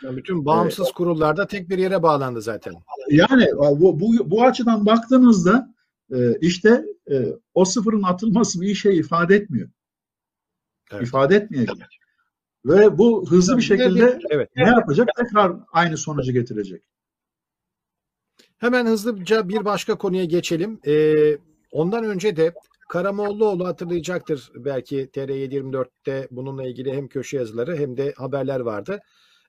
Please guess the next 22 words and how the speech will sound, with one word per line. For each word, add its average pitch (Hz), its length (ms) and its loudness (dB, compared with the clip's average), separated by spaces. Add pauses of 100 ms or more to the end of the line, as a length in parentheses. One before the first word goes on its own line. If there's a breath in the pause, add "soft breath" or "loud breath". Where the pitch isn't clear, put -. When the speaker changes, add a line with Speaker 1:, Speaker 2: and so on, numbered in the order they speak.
Speaker 1:
E, 143 140 2
Cumhurbaşkanı 180 640 -4
ile 147 140 0
görüşmesinde 147 640 -6
aslında 156 680 -2
A 127 180 -2
K 147 140 -4
P 170 140 -8
Genel 143 300 -4
Başkanı 143 340 -4
sıfatıyla 147 440 -6
görüştü 135 360 -4
ama 127 200 -6
Erdoğan 131 420 -4
tabii 131 320 -8 (320)
sarayda 143 460 -2
kabul 123 240 -6
edince 143 300 -4
görüşme 123 440 -8
de 131 40 -6
orada 123 240 0
gerçekleşti. 110 800 -8